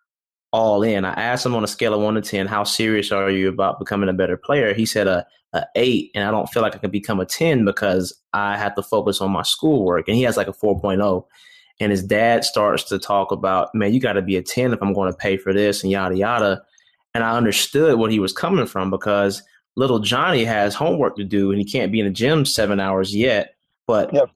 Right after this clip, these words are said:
Speaker 1: and forgive me, like, Daquan, he's in the gym all day. He don't care about it. So you, you're
Speaker 2: Oh,
Speaker 1: saying you
Speaker 2: well,
Speaker 1: don't mess with the kid.
Speaker 2: No, no, no.
Speaker 1: Go ahead, go ahead, go ahead.
Speaker 2: So here's what I have.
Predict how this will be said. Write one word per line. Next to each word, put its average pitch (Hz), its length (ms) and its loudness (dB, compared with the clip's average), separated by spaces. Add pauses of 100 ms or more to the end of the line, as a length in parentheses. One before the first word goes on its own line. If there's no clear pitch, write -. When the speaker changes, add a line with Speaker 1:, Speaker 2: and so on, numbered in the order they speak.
(160)
Speaker 1:
and 104 260 2
forgive 120 300 0
me, 117 80 0 (120)
like, - 200 -8
Daquan, 123 680 2
he's 139 160 4
in 127 100 2
the 107 100 2
gym 123 240 2
all 110 180 4
day. 131 240 2
He 120 60 0
don't 104 200 0
care 156 180 2
about - 280 -8
it. - 260 -14
So 127 100 -2
you, - 260 -4 (640)
you're 139 120 2
Speaker 2:
Oh, 139 60 4
Speaker 1:
saying 117 220 2
you 123 80 4
Speaker 2:
well, 117 100 4
Speaker 1:
don't 113 100 2
mess 123 240 2
with 104 160 -4
the 101 80 -20
kid. - 220 -20 (880)
Speaker 2:
No, 196 180 4
no, 170 140 4
no. 156 160 6
Speaker 1:
Go 143 100 4
ahead, 120 80 4
go 131 60 4
ahead, 123 40 4
go 120 60 2
ahead. 113 240 -2
Speaker 2:
So 151 100 4
here's 160 180 4
what 151 220 6
I 147 40 4
have. 131 220 6